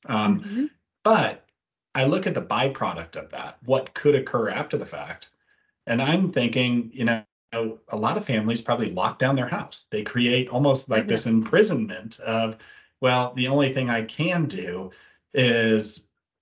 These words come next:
Speaker 1: lock up everything, bolt everything, make sure my child is always in the same exact room I'm in constantly," um, which I would imagine leads, leads to less independence,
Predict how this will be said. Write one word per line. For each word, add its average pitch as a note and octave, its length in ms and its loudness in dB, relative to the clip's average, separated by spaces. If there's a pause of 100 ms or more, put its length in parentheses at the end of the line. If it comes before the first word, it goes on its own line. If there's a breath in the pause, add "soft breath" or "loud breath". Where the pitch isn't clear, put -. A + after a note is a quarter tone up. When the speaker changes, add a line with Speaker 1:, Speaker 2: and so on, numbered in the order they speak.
(140)
Speaker 1:
lock C3+ 320 4
up C3 180 2
everything, A2+ 540 -4
bolt C3 300 -2
everything, G#2+ 640 -2
make C3 200 0
sure B2+ 180 -4
my A2 140 -2
child A#2+ 380 2
is G#2 180 -4
always A#2+ 360 0
in A2+ 100 0
the A2 80 2
same A#2 260 -2
exact A2 340 -2
room B2 240 -2
I'm A2 200 0
in G#2+ 180 -2
constantly," A2 880 -4 (440 loud breath)
um, A2 520 4
which C3+ 500 -4 (120)
I B2+ 80 -2
would B2 100 0
imagine A#2+ 560 -2
leads, A#2 360 -2
leads A#2+ 340 -4
to G2+ 100 -4
less E2+ 320 -4
independence, F#2+ 920 -4